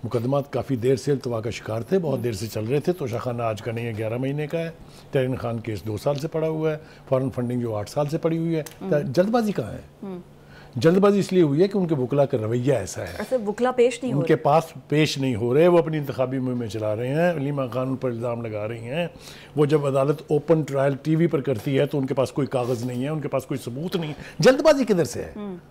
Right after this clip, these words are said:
Speaker 1: ये मेरी लॉजिक समझ में नहीं आ रही बिल्कुल कि जल्दबाजी
Speaker 2: असल
Speaker 1: कहाँ है?
Speaker 2: में बाकी लोगों
Speaker 1: Where
Speaker 2: के केसेस
Speaker 1: is the
Speaker 2: पड़े हैं
Speaker 1: जल्द-,
Speaker 2: ना?
Speaker 1: no, no, we must see to it, there is no जल्दबाजी।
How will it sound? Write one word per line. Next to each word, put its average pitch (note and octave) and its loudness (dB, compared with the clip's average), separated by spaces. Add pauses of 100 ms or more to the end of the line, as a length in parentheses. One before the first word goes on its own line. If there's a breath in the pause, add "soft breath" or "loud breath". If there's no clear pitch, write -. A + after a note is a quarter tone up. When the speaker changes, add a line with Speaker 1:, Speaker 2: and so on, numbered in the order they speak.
(280)
Speaker 1:
ये D#3 8
मेरी D#3 8
लॉजिक D3+ 6
समझ F3+ 4
में F#3 4
नहीं G#3+ 4
आ E3 6
रही C#3+ 2
बिल्कुल A#2+ -2
कि B2+ 0
जल्दबाजी B2+ 2
Speaker 2:
असल C#3 -4
Speaker 1:
कहाँ C#3+ 2
है? B2 -2
Speaker 2:
में D#3+ -8
बाकी G#3+ 2
लोगों C4+ 6
Speaker 1:
Where A3 8
Speaker 2:
के A#3+ 6
केसेस A#3 8
Speaker 1:
is A#3+ 6
the A3+ 10
Speaker 2:
पड़े G3 6
हैं A#3 8
Speaker 1:
जल्द-, F#3+ 0
Speaker 2:
ना? A3+ 8
Speaker 1:
no, D4 8
no, C#4 8 (400 loud breath)
we G3 8
must - 4
see C4+ 2
to E3 4
it, - -8
there D#3+ 6
is A3 6
no D#4+ 6
जल्दबाजी। G#3+ 4